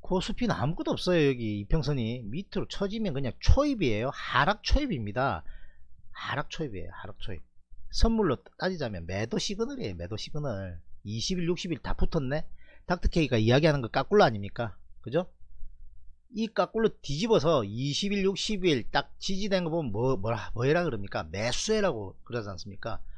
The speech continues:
까꿀로 뒤집어 놓으면 매도하는 자리 아닙니까? 그죠? 근데 지켜봐야 됩니다.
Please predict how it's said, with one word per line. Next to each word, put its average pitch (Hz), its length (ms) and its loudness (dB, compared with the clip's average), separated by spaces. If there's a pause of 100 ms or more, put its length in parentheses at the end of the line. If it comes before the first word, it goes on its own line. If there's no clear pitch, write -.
(200)
까꿀로 - 340 0
뒤집어 175 300 -2
놓으면 117 180 -2
매도하는 139 380 0
자리 120 180 -4
아닙니까? 82 460 -10 (160)
그죠? - 220 -10 (640)
근데 - 140 -6
지켜봐야 - 420 -4
됩니다. 82 420 -12